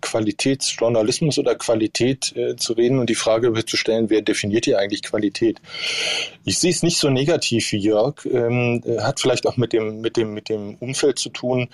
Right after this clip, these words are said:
Ich, ähm, erlebe, ähm, äh, äh, ziemlich viel Wandlung und ich erlebe auch eine ziemliche Ausdünnung der Redaktion.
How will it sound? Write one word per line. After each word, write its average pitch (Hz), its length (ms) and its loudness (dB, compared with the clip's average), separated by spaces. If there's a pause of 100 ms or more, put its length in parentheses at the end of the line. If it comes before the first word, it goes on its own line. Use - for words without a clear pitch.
(340)
Ich, - 260 -2
ähm, 113 260 4 (100)
erlebe, 113 760 2
ähm, 110 400 2
äh, 110 400 2
äh, 110 320 0
ziemlich - 280 0
viel 110 200 0
Wandlung 175 540 2
und 160 100 2
ich 117 120 -2
erlebe 113 420 2
auch 123 300 0
eine 113 280 2 (220)
ziemliche - 320 0
Ausdünnung 131 600 2
der 110 160 2
Redaktion. 135 680 2